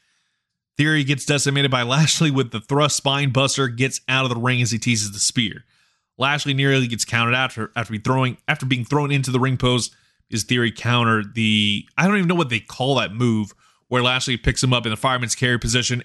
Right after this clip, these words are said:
and rams him into the ring post. I don't know what they call that.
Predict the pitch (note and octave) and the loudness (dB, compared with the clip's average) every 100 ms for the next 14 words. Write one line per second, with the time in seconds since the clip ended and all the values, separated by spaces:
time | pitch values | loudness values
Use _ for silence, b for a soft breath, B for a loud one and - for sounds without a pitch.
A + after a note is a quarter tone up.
0 | - A2+ G#2+ G#2+ B2 B2 A2+ A#2 A#2 G#2 | -2 -2 0 0 0 0 -2 -4 -4 -2
1 | G#2 - _ - C3 - G2+ F#2 A#2+ C3+ | -4 -4 _ -2 0 2 0 0 0 2
2 | A#2+ A2 - G2 F#2+ | 0 -2 -4 -6 -6